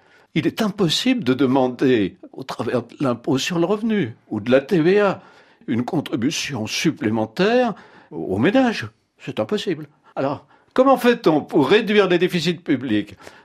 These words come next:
maintenir à peu près le, le niveau et la qualité des services publics, si on ne trouve pas des leviers de financement nouveaux ? Et franchement,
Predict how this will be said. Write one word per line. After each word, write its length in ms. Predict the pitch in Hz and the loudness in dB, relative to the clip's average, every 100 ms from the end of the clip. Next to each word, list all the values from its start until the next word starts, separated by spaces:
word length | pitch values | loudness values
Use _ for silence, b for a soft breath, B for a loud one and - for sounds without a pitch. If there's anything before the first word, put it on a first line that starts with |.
| _ | _
maintenir 760 | 135 135 147 - 156 151 175 165 | 0 2 0 -4 0 2 4 2
à 180 | 123 - | 0 0
peu 220 | 151 135 | -2 -2
près 420 | - 127 139 135 | -4 -2 2 2
le, 380 | 117 101 98 92 B B B - | 2 0 0 -4 B B B -8
le 180 | 104 | -4
niveau 360 | 104 135 151 170 | 0 0 4 4
et 60 | 131 | 2
la 80 | |
qualité 480 | 120 196 147 156 202 | 0 0 0 0 0
des 140 | 147 139 | 2 0
services 400 | 208 151 143 - | -2 -2 -2 -2
publics, 460 | 156 147 247 254 202 B B B B | -2 0 0 0 -6 B B B B
si 300 | - - 190 | -4 0 2
on 80 | 185 | 4
ne 100 | 180 | 2
trouve 420 | - 220 233 - | 0 -2 -2 -4
pas 480 | _ 180 120 87 - b - | _ 0 2 0 -4 b -14
des 240 | 101 104 | -4 -2
leviers 400 | 120 208 233 214 | 2 2 2 0
de 40 | |
financement 560 | - 160 123 127 - 120 | 0 -4 -2 -2 -6 -4
nouveaux ? 380 | 123 120 247 131 107 B | -2 0 0 -2 -14 B
Et 80 | 127 | -8
franchement, 720 | - 120 - - 131 123 90 | -8 -8 -6 -4 -2 -2 -4